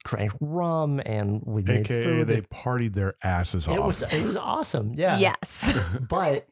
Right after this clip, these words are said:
Speaker 1: one of the things that really stuck in my mind was this Chairman's Reserve. We had plenty of it and went to the wedding. Wedding was awesome. The whole trip was amazing.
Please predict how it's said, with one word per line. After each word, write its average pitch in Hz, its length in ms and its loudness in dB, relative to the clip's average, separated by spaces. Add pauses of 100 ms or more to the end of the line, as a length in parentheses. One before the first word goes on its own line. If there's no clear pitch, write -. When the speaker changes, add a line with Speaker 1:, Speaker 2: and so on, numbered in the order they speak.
Speaker 1:
one 127 340 0
of 147 60 -4
the 156 80 0
things 131 600 0 (220)
that 123 220 0
really 117 320 2
stuck - 320 -4
in 110 100 2
my 104 100 0
mind 131 340 0
was 107 220 -2
this 101 440 0 (100)
Chairman's 107 420 0
Reserve. 101 580 -2 (160)
We 117 140 -2
had 120 320 0 (480)
plenty 95 400 -2
of 95 140 0
it 120 200 -2 (220)
and 104 580 0 (100)
went 110 160 -2
to 110 60 -2
the 110 80 -4
wedding. 123 480 0
Wedding 110 280 0
was 95 240 -2 (120)
awesome. 135 420 0
The 110 80 0
whole 147 140 0
trip - 240 -6
was 98 420 -2
amazing. 104 540 0